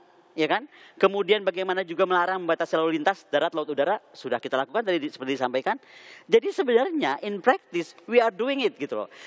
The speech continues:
Tapi mendengar kata darurat militer ini seperti mendengar dari bom waktu. Padahal sekarang kita logik lah. Kita ini katanya bangga sekali jadi negara demokrasi. Apa sih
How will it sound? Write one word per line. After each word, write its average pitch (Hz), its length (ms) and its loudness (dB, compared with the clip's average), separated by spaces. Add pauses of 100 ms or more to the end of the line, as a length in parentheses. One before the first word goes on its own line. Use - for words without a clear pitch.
(180)
Tapi 254 160 2
mendengar 226 400 -2
kata 196 240 -2
darurat 170 240 0
militer 170 320 0
ini 208 160 -8
seperti 214 320 0
mendengar 180 400 0
dari 160 160 0
bom 143 160 -4
waktu. 170 380 -2
Padahal 214 500 0
sekarang 233 240 -2
kita 226 160 -2
logik 160 380 -2
lah. 90 100 -4 (1040)
Kita 262 240 4
ini 285 80 -8
katanya 233 260 2
bangga 180 220 0
sekali 180 260 -2
jadi 143 60 -2
negara 139 160 -2
demokrasi. 123 560 -6 (400)
Apa 196 160 -4
sih 233 160 -6